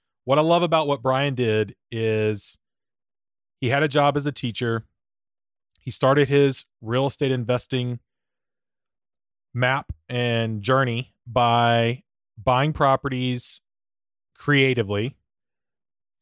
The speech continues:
and then reinvesting profits. And this is a strategy that anyone can use, but most people won't because it's not easy, right? It's,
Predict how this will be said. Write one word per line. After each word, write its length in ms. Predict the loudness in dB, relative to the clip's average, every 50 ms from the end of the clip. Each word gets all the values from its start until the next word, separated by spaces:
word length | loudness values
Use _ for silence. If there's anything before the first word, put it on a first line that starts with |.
| _
and 100 | -2 0
then 100 | 0 0
reinvesting 640 | 2 2 0 0 2 2 2 0 0 -2 -6 -8 -4
profits. 580 | 0 0 0 0 0 -2 -12 -16 -16 -20 -20 _ _ _ _ _ _ _ _ _
And 580 | -8 -4 -4 -2 -2 -2 -2 -2 -4 -6 -8 -12 _ _ _ _ _ _
this 260 | -2 -2 -2 -2 -2
is 80 | -4
a 80 | -6 -6
strategy 560 | -4 -2 0 0 2 0 0 -2 -2 -4 -2 0
that 300 | 2 2 2 2 0 -4 _ _
anyone 420 | -2 0 2 4 4 4 2 2 0
can 160 | -4 -4 -4
use, 480 | -4 -4 -4 -2 -2 -4 -4 -8 -12 -16 _ _ _ _ _ _ _ _ _ _ _ _ _ _ _ _ _ _
but 260 | 0 0 2 0 0
most 220 | 0 0 0 2 2
people 260 | 0 0 2 0 2
won't 300 | 2 2 2 2 0 -4 _ _
because 640 | -8 -8 -4 -2 0 2 2 2 0 -2 -8 -12 _ _ _ _
it's 180 | -10 -10 -6
not 220 | -2 -2 -2 -2 -2
easy, 260 | -4 -6 -4 -4 -6
right? 300 | -2 0 0 0 0 0 -6 _ _ _ _ _
It's, 520 | -10 -8 -8 -6 -6 -6 -6 -6 -6 -10